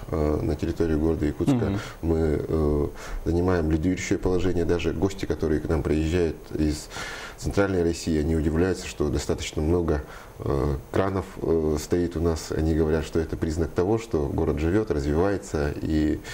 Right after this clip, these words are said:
Speaker 1: думаю, что вот те темпы, которые набраны именно строителями города Якутска по строительству жилья, м, в этом году предварительно, по предварительным данным у нас будет введено, э, т-, э, триста десять тысяч кв-, квадратных метров жилья. Это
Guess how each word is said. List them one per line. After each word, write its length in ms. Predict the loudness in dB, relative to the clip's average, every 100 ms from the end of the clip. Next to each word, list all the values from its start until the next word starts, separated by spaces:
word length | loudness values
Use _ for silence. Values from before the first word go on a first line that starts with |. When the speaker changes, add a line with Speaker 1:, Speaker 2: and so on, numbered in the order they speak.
| -12 -12 -2
Speaker 1:
думаю, 300 | 0 2 0
что 180 | 0 -2
вот 160 | 0
те 160 | 0 -2 -2 -4
темпы, 300 | 0 0 -2
которые 420 | -4 0 0 2 2
набраны 480 | 0 2 0 2
именно 300 | 2 2 2
строителями 540 | 0 0 0 0 0 0
города 240 | 0 0
Якутска 360 | 0 -2 -4 -6
по 120 | -6
строительству 440 | -4 -4 -4 -4
жилья, 380 | -2 2 0 0 -4 -12 -12 -14 -14 -6
м, 420 | -2 0 0 -2 -4 -6 -2
в 60 |
этом 260 | 0 0 0
году 340 | 0 0 0
предварительно, 680 | -2 0 2 0 0 0 0
по 140 | 0 -2
предварительным 560 | 0 0 0 0 0
данным 320 | 2 2 0 0
у 60 | 0
нас 240 | -2 -2
будет 260 | -2 0 0
введено, 360 | 0 0 0 0 -4 -2
э, 240 | 0 0 -2 -12 -18 -18 -6
т-, 80 | 0
э, 540 | 2 2 2 2 2 0
триста 460 | -2 -2 -2 -2 -2 -8 -4
десять 380 | 0 0 -2 -4
тысяч 300 | -4 -4 -6
кв-, 140 | -4 -4 -4
квадратных 560 | -4 0 0 0 -2
метров 360 | -2 -2 -2 -4
жилья. 340 | -2 2 2 2
Это 320 | 0 -2 -2